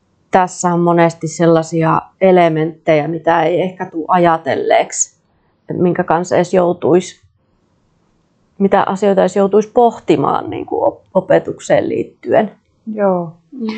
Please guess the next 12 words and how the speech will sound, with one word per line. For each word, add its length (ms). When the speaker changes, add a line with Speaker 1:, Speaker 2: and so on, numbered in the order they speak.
Speaker 2:
Tota, 340
sä 140
mainitsit 720
noi 380
tukiverkostot, 1160
niin, 440
niin 260
tota, 460
kun 240
maahanmuuttaja 640
tulee 420
Telmalle, 680